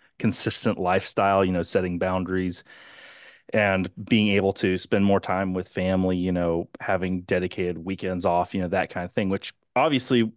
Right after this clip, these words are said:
can happen in the film space, but it's, it's a lot easier to be like, "Oh, we need to shoot on a Saturday," or something like that, 'cause that's the only time that we've got everyone here and the location can do it, you know? So that's been a huge benefit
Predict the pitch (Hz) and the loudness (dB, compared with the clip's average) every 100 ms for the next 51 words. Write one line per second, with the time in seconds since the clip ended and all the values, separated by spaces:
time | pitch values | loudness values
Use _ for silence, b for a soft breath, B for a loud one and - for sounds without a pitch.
0 | _ - 107 - 113 - 101 92 - 104 | _ -14 -8 -2 -2 0 0 -2 0 0
1 | 95 - 90 90 - 98 - - - - | 0 -2 -2 -2 -2 -2 -4 -12 -10 -2
2 | 110 - 104 101 - 101 101 95 101 - | -2 0 0 2 0 -2 -4 -2 -2 -2
3 | 98 95 90 - 107 98 95 90 _ b | -2 0 0 0 4 4 4 0 _ b
4 | b b 101 101 90 - 104 95 90 - | b b -2 -2 -2 -2 0 0 -2 0
5 | 104 90 87 87 87 107 101 90 - 90 | 2 4 2 0 -2 -2 -2 -2 0 -2
6 | - 98 - - 92 82 95 87 92 92 | -2 -4 -4 -4 -6 -4 -4 -2 -2 -2
7 | 90 92 98 90 90 - 95 92 90 90 | 0 0 0 -2 -4 -2 -2 0 0 -2
8 | 82 - 92 90 98 - 95 87 - _ | -6 -2 -2 -2 -4 -6 -8 -8 -12 _
9 | _ - 92 107 80 - 101 90 85 - | _ -10 -2 0 -2 -4 -4 -4 -4 -8
10 | _ B B B - - 101 95 92 B | _ B B B -4 0 4 4 2 B
11 | B B B 113 117 - 107 92 - 107 | B B B 0 0 2 2 2 2 2
12 | 95 113 98 - 95 | 2 0 0 2 0